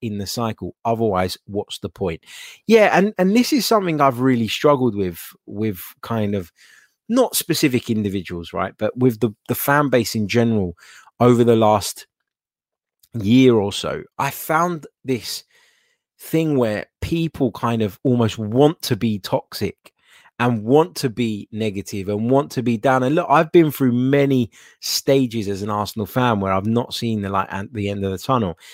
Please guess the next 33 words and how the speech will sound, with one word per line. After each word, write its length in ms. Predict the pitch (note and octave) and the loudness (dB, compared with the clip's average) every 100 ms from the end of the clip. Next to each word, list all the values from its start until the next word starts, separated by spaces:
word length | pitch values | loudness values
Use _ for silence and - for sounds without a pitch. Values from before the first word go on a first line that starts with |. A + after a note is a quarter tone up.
| - - | -20 -2
and 100 | G2 | 0
I've 140 | G#2+ | 2
been 180 | A2+ G#2+ | 4 6
worried 380 | B2 A#2+ G2+ F#2 | 6 6 6 2
and 100 | F#2+ | -4
I've 140 | F#2 | -2
wondered 340 | A2 A2+ G#2+ F#2+ | 0 0 0 -2
how 220 | A#2+ G#2+ | 0 0
we're 140 | G#2 | 0
gonna 180 | G#2 G2+ | -2 -4
get 240 | G2+ - | -6 -6
better 400 | B2+ A#2+ - F#2+ | -4 -4 -4 -6
and 100 | F#2+ | -6
how 180 | F#2+ A#2 | -4 0
we're 120 | G#2+ | 0
gonna 180 | G2+ G#2+ | 0 0
improve. 480 | G2+ G2 - B2+ G2+ - - - - _ _ _ C#3+ | 0 -4 2 4 4 -2 -20 -20 -20 _ _ _ 0
And 160 | D#3 | 4
then, 360 | G3 G3+ F#3+ F#3 _ | 4 4 2 -6 _
you 100 | E3+ | 2
know, 80 | E3+ | 2
a 100 | D#3+ | 0
few 260 | - G3+ | 0 0
things 360 | D#3+ F3 E3 C#3 | 4 4 4 0
kind 200 | - C3+ | 0 0
of 60 | A#2 | 0
happen 300 | C#3+ C#3 B2 | -2 -2 -2
in 100 | A#2 | 0
life 420 | B2+ C3 A#2 - | 0 0 -4 -2
where 380 | G#2+ G#2 G#2 - _ _ _ _ _ _ | 0 2 -2 -6 _ _ _ _ _ _
you 360 | B2+ C#3 C3+ | 4 6 8
realise 640 | D#3+ F3 D3+ A#2+ G#2 F#2+ F2 | 10 8 8 4 0 -4 -6
that 260 | A2+ G#2+ | -4 -4